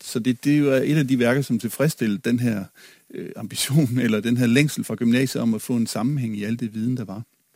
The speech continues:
Og de sidste par år, vil jeg sige, der, øh, der var et, et værk af en, en fransk, øh, filosof, tidligere undervisningsminister, der hedder Luc Ferry, der hedder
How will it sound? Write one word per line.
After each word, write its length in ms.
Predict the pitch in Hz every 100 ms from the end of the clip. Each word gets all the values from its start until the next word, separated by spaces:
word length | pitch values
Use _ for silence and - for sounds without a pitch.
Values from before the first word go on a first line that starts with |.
| _ _ _ _ - - - - - - _ _ _ _
Og 120 | 139 123
de 100 | 131
sidste 400 | - 180 - 131
par 100 | 127
år, 180 | 127
vil 100 | 120
jeg 140 | 113 113
sige, 180 | - 135
der, 200 | 135 131
øh, 120 | 117 117
der 60 |
var 140 | 120 135
et, 180 | 127 123
et 180 | 120 110
værk 200 | 113 123
af 80 | 117
en, 260 | 110 110 -
en 420 | 120 107 104 120 -
fransk, 440 | - 123 113 - - -
øh, 100 | -
filosof, 580 | - 110 104 - 120 -
tidligere 320 | - 123 110
undervisningsminister, 1600 | 113 135 110 - 104 98 - - - - 113 104 110 113 - 113
der 80 | 107
hedder 260 | 113 107
Luc 180 | 95 104
Ferry, 360 | - 104 123 135
der 80 | 107
hedder 500 | 101 98 95 90